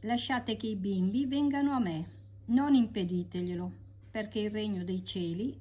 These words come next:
è di chi è come loro." I bambini sono curiosi nei confronti della vita e delle occasioni di apprendimento e crescita,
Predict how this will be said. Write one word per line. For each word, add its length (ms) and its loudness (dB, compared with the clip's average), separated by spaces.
è 140 -4
di 160 -2
chi 280 -6
è 160 -10
come 260 2
loro." 340 -4
I 140 0
bambini 600 0
sono 380 0
curiosi 680 -2
nei 200 4
confronti 600 2
della 300 -2
vita 580 -2
e 120 0
delle 260 0
occasioni 600 2
di 120 2
apprendimento 880 0
e 120 -4
crescita, 680 -4